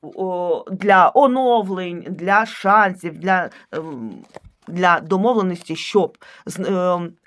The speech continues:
енергетично просто якби виснажити цю війну або ворога, да? Е, і от тут ми бачимо, коли міч вже все ж таки, е, дивиться вниз.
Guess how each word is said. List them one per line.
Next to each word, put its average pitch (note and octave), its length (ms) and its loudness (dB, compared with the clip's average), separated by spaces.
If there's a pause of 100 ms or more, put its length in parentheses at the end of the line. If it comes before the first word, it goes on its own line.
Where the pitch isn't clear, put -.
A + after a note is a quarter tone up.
(680)
енергетично A3 1000 -2 (400)
просто G3 540 2
якби F3+ 280 -2
виснажити F#3 580 -4
цю F3+ 180 -4
війну G3 280 -2
або G3+ 220 0
ворога, A3 460 2
да? A3+ 240 2 (300)
Е, F3+ 240 4
і A#3 220 -2
от F#3+ 180 -2
тут G3 160 -4
ми F#3+ 80 0
бачимо, F3+ 600 -2 (480)
коли F3+ 260 0
міч G#3+ 360 -2
вже F#3 200 0
все G#3 220 -4
ж G#3+ 80 -8
таки, F3 360 -4
е, E3+ 100 -2
дивиться F#3 400 2
вниз. D#3+ 360 -6